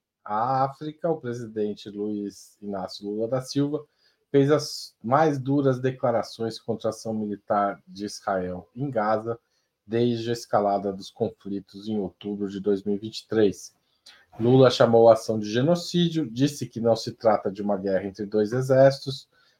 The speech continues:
mas entre um exército e mu-, e mulheres e crianças, e disse que, historicamente, uma ação semelhante ocorreu na Europa quando Hitler decidiu pelo extermínio dos judeus.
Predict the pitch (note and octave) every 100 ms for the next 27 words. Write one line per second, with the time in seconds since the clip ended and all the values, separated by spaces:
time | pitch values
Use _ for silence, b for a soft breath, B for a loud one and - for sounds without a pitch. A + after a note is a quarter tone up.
0 | _ G#2 G#2 A2+ G#2 A#2 A2+ G2+ G#2+ G#2
1 | - G2 G2 F#2+ - A2+ A2+ - _ _
2 | _ _ G#2+ A2 G#2 G2 G2 A#2 B2 D3
3 | C#3 E3 E3+ F3+ - - E3 C3+ C3+ C3
4 | - - A#2 - E3 E3 F3+ E3+ C3+ C3+
5 | - - b b b b - F3 E3+ E3+
6 | D#3 D#3+ C#3+ C3+ C3+ C#3+ C3+ C3 C3+ C#3+
7 | E3 F3+ A#2 A2+ - A#2+ - C3 C3+ C3+
8 | A#2+ A2+ B2 A#2 A#2 C#3 A#2 G#2 G2 -
9 | A2 A2 A2+ A2+ - B2 G2 F#2+ F#2 F#2+
10 | F2+ G2+ F#2+ G2+ G2+ A#2+ G#2+ E2+ -